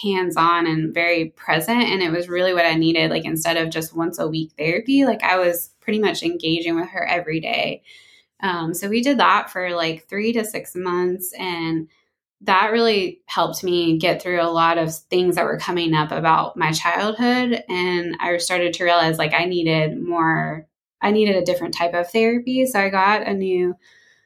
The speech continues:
um, therapist, and I was just working on a lot of, a lot of things, like, trauma related. And so that, so I kind of put the whole N P E stuff on the back burner. It was just kind of like,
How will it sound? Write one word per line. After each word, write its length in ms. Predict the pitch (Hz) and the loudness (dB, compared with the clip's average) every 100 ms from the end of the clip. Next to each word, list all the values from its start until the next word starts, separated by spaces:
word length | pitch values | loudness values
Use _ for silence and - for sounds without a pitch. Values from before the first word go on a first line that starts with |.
| _ _ | _ _
um, 440 | 196 175 165 160 160 | -6 -6 -4 -6 -2
therapist, 840 | 190 208 226 233 233 233 226 233 | 0 2 2 4 6 6 4 2
and 160 | 185 185 | 0 2
I 140 | 185 | 2
was 120 | 185 185 | 0 0
just 180 | 226 | 0
working 360 | 214 226 262 262 | 2 2 2 4
on 160 | 240 214 | 4 2
a 120 | 185 | 2
lot 280 | 175 180 180 | 2 4 4
of, 200 | 180 175 - - 185 | 0 -4 -14 -16 -10
a 40 | |
lot 380 | 180 175 185 180 | -6 2 4 4
of 100 | 170 | 0
things, 580 | - - - - - - | -2 -4 -4 -6 -8 -8
like, 220 | - - | -8 -8
trauma 380 | - 175 175 170 | -2 -2 -2 -4
related. 1040 | 175 175 180 175 175 175 175 175 175 - | -4 0 0 2 2 2 2 0 0 -4
And 720 | 190 175 175 170 165 165 165 - - _ - | -4 -2 -2 -2 -2 -2 -2 -4 -6 _ -12
so 220 | - 196 | -2 2
that, 400 | 202 208 202 - | 4 2 2 -2
so 120 | - | -2
I 80 | 165 | 0
kind 240 | - 233 233 | 2 2 2
of 140 | 214 | 0
put 280 | - 208 - | 0 0 2
the 120 | 190 | -2
whole 720 | 196 175 170 175 170 170 170 - _ _ _ _ _ | -2 -4 0 2 2 0 -4 -10 _ _ _ _ _
N 200 | 196 185 | -2 -2
P 140 | - 185 | 0 -2
E 560 | - 175 180 175 175 175 | 2 2 2 2 0 -2
stuff 320 | - 175 175 | -2 0 0
on 100 | 170 | -2
the 80 | 160 | 0
back 320 | - - - | 0 0 -6
burner. 500 | - - - - - | -10 -8 -8 -8 -4
It 80 | 175 | -2
was 180 | - 160 | 0 -2
just 180 | 160 - | -4 -4
kind 140 | 160 | -2
of 60 | 160 | 0
like, 320 | - - | 0 -4